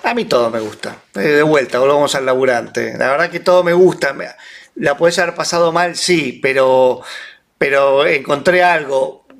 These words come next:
¿Lo elegiría para seguir, para que sea mi carrera futuro? Bueno, no. No, prefiero, por supuesto, el vivo, el, el escenario y con la gente ahí abajo.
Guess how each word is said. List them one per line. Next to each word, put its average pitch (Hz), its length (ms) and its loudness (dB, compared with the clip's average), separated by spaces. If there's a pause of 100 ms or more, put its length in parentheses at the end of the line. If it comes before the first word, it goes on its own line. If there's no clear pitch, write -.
(100)
¿Lo 151 200 2
elegiría 147 760 0
para 135 180 -4
seguir, 151 400 0
para 127 180 -2
que 113 80 -10
sea 135 300 -2
mi 131 140 -10
carrera 147 340 0
futuro? 170 480 0
Bueno, 160 280 0
no. 165 360 0 (480)
No, 151 320 2
prefiero, 143 340 0
por 135 140 -4
supuesto, 139 400 -2
el 123 80 0
vivo, 143 300 4
el, 120 140 0
el - 180 -2
escenario 147 560 -2
y 139 80 -2
con - 140 -4
la 120 80 -4
gente 143 260 -4
ahí 139 100 0
abajo. 156 500 0